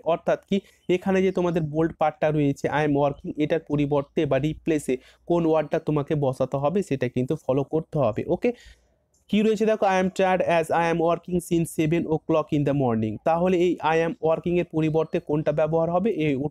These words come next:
পরিবর্তে অবশ্যই তোমাদের অপশন সি ব্যবহার হবে, কারণ I have been working এটা লিখতে হবে। কারণ হচ্ছে এখানে since এর কথা বলা হচ্ছে। Since মানে অনেক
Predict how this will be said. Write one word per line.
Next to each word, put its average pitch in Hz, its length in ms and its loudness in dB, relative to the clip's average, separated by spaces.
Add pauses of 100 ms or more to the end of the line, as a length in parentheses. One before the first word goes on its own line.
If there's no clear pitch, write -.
পরিবর্তে 151 400 0
অবশ্যই 147 280 -2
তোমাদের 147 240 0
অপশন 139 220 -2
সি 160 240 -4
ব্যবহার 135 380 0
হবে, 131 200 -2
কারণ 147 180 -4
I 143 200 0
have 151 240 -2 (140)
been 170 140 0 (100)
working 151 460 0
এটা 156 220 0
লিখতে 139 300 -2
হবে। 131 240 0
কারণ 190 260 0
হচ্ছে 165 180 -4
এখানে 165 200 -2
since 170 380 -4
এর 170 100 -2
কথা 139 240 -2
বলা 127 240 2
হচ্ছে। 110 240 -4 (280)
Since 226 380 0
মানে 170 260 2
অনেক 165 340 0